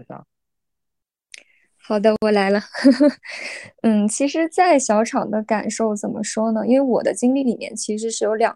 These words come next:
Speaker 2: 段经历都在小厂，一家是创业团队，一家是独角兽型的公司。那其实我可能跟我的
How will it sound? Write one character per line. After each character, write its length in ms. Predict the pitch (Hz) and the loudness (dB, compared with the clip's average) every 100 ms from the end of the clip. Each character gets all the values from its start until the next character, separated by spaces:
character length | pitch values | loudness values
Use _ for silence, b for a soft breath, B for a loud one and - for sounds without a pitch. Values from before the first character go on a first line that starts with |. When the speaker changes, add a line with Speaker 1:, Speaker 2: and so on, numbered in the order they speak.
| - | -2
Speaker 2:
段 220 | 208 202 - _ _ | -2 -2 -6 _ _
经 200 | - 214 | -2 0
历 100 | 208 | 0
都 100 | 208 | 0
在 140 | 208 | -4
小 180 | 202 196 | -4 -6
厂， 200 | 208 208 B B B B - | -4 -6 B B B B 0
一 120 | 247 | 0
家 360 | - 254 247 262 | 2 2 2 -2
是 480 | - 233 196 - - | -2 -2 -2 -6 -6
创 200 | - 262 | 0 2
业 80 | 247 | 2
团 260 | - 175 | 0 -2
队， 200 | 180 202 - - | 2 0 0 -6
一 80 | |
家 260 | 202 208 208 | -2 -2 -2
是 160 | 208 196 | -4 -6
独 160 | 180 | -4
角 180 | 196 208 | -2 -4
兽 220 | - 240 | -2 -2
型 160 | 214 - | -2 -8
的 100 | - | -14
公 220 | - - | -16 -14
司。 280 | - - 254 B B B B | -12 -12 -12 B B B B
那 140 | 262 262 | 4 4
其 240 | 262 220 | 2 -2
实 260 | 214 214 208 208 208 | -2 0 0 0 -2
我 300 | - 190 - - _ _ _ | 2 2 2 -4 _ _ _
可 100 | - | 0
能 140 | 190 220 | 0 4
跟 120 | 277 | 6
我 140 | 220 | 6
的 160 | - | 2